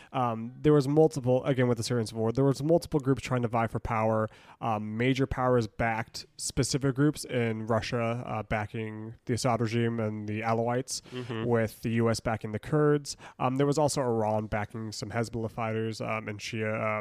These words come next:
Speaker 1: separatist groups, um, but they weren't as significant. Um, and then, of course, um, we have the largely Arab majority population being backed by groups like the Saudis, um, as well. Um, but really, it's come down to, um, Assad now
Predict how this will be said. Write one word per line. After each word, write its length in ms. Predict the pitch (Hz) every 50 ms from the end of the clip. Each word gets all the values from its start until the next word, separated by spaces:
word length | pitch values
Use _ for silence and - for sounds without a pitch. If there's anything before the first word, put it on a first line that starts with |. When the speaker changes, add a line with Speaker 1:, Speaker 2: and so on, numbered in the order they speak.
| 110 110 -
Speaker 1:
separatist 440 | - 120 - - 110 113 117 - -
groups, 320 | 135 127 123 123 - - - - - - - - -
um, 320 | - 123 120 117 110 107 110
but 120 | 107 107 -
they 120 | 117 117
weren't 300 | 113 110 110 110 110 117
as 180 | 117 107 104 -
significant. 720 | - 110 - 135 147 - 147 - - 160 135 131 123 - - -
Um, 300 | 123 113 110 110 110 120
and 180 | 123 117 113
then, 220 | 117 113 110 110 110
of 140 | 104 -
course, 500 | - - 120 110 107 104 104 - - - - - - - - - -
um, 240 | 117 110 107 107 107
we 100 | 117 107
have 280 | 101 107 107 104 101 101
the 80 | 113
largely 460 | 107 110 104 107 101 - - 110 104
Arab 200 | - 113 107 104 104
majority 280 | 107 104 113 107 107
population 540 | 104 - 113 110 107 120 113 113 - - 139
being 160 | 151 180 175
backed 200 | 170 170 160 143
by 100 | - 143
groups 180 | 123 127 120 -
like 80 | 120 -
the 80 | 135
Saudis, 580 | 131 - 120 107 107 110 110 110 110 110 - - - -
um, 140 | - 127 131
as 320 | 127 - 131 117 107 -
well. 300 | 117 110 107 107 110 - - - - - - - -
Um, 560 | - 135 120 117 113 113 123 131 - - - _ _ _ _
but 280 | - 131 120 117 117 117 131 127
really, 360 | 135 139 147 147 139 139 131
it's 100 | 120 -
come 300 | - - 127 117 113 113
down 300 | 110 110 107 107 107 107
to, 500 | 107 - - 120 113 110 110 110 107 107 - - - - - -
um, 180 | - 113 110 113
Assad 560 | 110 - - - 139 127 127 131 131 127 127
now 560 | 131 123 117 117 117 117 120 120 123 123 113